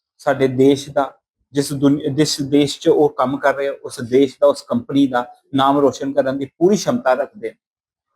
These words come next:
ਤੇ ਅਗਰ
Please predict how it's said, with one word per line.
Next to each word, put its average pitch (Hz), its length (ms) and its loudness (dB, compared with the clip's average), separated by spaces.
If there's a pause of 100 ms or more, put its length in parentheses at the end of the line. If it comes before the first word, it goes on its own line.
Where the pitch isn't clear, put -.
(720)
ਤੇ 156 440 2 (1500)
ਅਗਰ 175 500 0